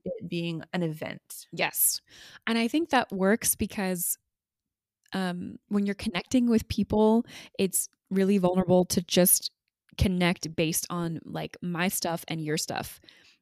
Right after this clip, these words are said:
Speaker 2: If you have a third party thing to connect over, it
Speaker 1: Yes.
Speaker 2: takes the pressure off. Like, we don't have to find common ground necessarily. We can find common ground in this third thing.
Speaker 1: Yes.
Speaker 2: And so,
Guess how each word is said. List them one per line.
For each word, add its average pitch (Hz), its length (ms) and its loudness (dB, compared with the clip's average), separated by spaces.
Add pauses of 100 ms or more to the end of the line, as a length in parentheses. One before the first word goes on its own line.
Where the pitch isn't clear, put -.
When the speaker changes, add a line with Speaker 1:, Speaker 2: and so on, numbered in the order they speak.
(100)
Speaker 2:
If 196 100 -8
you 208 100 0
have 214 140 2
a 208 40 4
third - 300 2
party 175 560 -2 (340)
thing 185 320 0
to 180 80 -2
connect 165 340 -8
over, - 400 -6
it 226 120 -12
Speaker 1:
Yes. 233 340 -2
Speaker 2:
takes - 260 -6
the 240 80 -6
pressure 180 400 -4
off. - 140 -10
Like, 208 120 -4
we 233 60 2
don't 240 140 0
have 247 100 -6
to - 100 -14
find 196 440 -6
common 180 320 -10
ground 180 280 -6
necessarily. 180 800 -2 (320)
We 202 60 -6
can 196 140 -4
find 185 240 -10
common 180 220 -8
ground 170 240 -8
in 175 160 -6
this 165 180 -4
third 165 300 -6
thing. - 400 -12 (120)
Speaker 1:
Yes. - 480 -6
Speaker 2:
And 208 100 -4
so, 170 400 -4